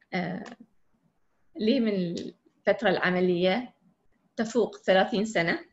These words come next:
آه، اشتغلت في السلمانية، في الجرا-، قسم الجراحة، آه، قسم الباطنية، قسم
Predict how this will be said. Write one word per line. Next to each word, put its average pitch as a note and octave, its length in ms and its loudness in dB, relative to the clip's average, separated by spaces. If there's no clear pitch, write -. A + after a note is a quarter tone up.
آه، B2 180 -2
اشتغلت G3+ 480 2
في - 120 -6
السلمانية، F#3 840 2
في F#3 80 -2
الجرا-، F3+ 360 2
قسم - 240 0
الجراحة، F3+ 720 2
آه، - 440 -8
قسم G#3 260 -2
الباطنية، F3 1800 -2
قسم G#3+ 460 -2